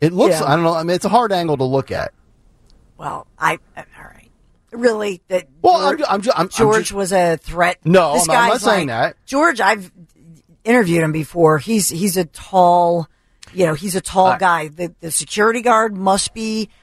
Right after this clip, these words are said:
Speaker 2: I'm guessing, like, six five,
Speaker 1: Yes.
Speaker 2: three hundred pounds.
Speaker 1: Absolutely.
Speaker 2: Okay, so, I, come on.
Speaker 1: No,
Speaker 3: All right.
Speaker 1: I'm not saying he's a threat to him, but I'm just saying it looked like he put his hands on him.
Speaker 3: Let's take a poll on this show.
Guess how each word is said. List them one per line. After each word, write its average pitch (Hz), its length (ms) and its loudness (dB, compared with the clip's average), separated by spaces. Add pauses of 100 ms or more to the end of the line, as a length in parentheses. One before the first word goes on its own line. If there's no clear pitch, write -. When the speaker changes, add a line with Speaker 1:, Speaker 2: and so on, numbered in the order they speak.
(180)
Speaker 2:
I'm 175 180 0
guessing, 175 360 -2
like, 156 240 -4
six - 560 -6
five, 170 380 0
Speaker 1:
Yes. 107 160 -2
Speaker 2:
three 190 80 0
hundred 180 300 -2
pounds. 165 600 -2
Speaker 1:
Absolutely. 101 520 -2
Speaker 2:
Okay, 175 320 -4
so, 180 560 0
I, - 280 -20
come 285 280 -8
on. 135 340 -12
Speaker 1:
No, - 100 -20
Speaker 3:
All 208 160 6
right. 226 80 -2
Speaker 1:
I'm 180 80 -4
not 262 140 -4
saying 147 260 0
he's 131 320 -2
a 110 100 0
threat 127 320 2
to 123 100 -4
him, 110 80 -2
but 120 360 -2
I'm 156 120 4
just 147 80 -2
saying 151 160 0
it 107 60 -8
looked 139 160 -2
like 143 120 0
he 139 60 -12
put 190 120 2
his 175 100 -2
hands 262 240 -4
on - 140 -8
him. - 100 -12
Speaker 3:
Let's 120 320 -2
take 127 160 -2
a 131 40 -8
poll 113 320 0
on 110 140 -2
this 107 120 -4
show. 82 360 -4